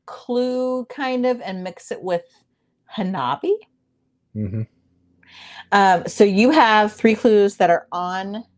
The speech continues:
Speaker 1: this screen, which I normally hate,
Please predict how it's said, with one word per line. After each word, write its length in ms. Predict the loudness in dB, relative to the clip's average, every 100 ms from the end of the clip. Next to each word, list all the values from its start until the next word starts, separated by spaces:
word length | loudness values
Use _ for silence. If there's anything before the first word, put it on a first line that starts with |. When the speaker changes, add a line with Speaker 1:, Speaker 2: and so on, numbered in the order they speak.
| _
Speaker 1:
this 600 | -10 -4 -4 -6 -20 -20 _ _ _ _ _ _ _ _
screen, 580 | _ -10 -8 -8 -12 -16
which 160 | -12 -10
I 100 | -10
normally 300 | -12 -14 -14
hate, 240 | -12 -14